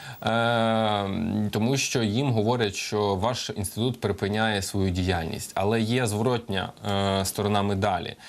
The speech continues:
І, можливо, тут студенти теж би могли бути відповідальні, принаймні за те, що, ну, заплющували на це очі або не звертали увагу. Тому що якщо у університету закінчується акредитація, якщо,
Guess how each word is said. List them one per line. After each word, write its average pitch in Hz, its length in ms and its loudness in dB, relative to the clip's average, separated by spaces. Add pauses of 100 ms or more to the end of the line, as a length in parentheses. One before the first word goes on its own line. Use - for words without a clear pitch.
(320)
І, 98 260 2
можливо, 104 540 2
тут 113 200 -4
студенти 113 500 0
теж 117 420 0
би 104 420 0 (140)
могли 104 400 0
бути 104 260 -2
відповідальні, 104 800 0
принаймні 107 520 -2
за 98 140 -2
те, 110 200 -2
що, 104 440 0 (400)
ну, 120 140 0
заплющували 104 600 -2
на 101 120 0
це 101 140 -2
очі 113 300 -2
або 92 140 -2
не 92 120 2
звертали 92 440 0
увагу. 92 500 0
Тому 95 240 -4
що 98 180 -4
якщо 98 280 -2
у 147 80 0
університету 113 680 0
закінчується 104 760 -2
акредитація, 101 960 -2
якщо, 131 600 0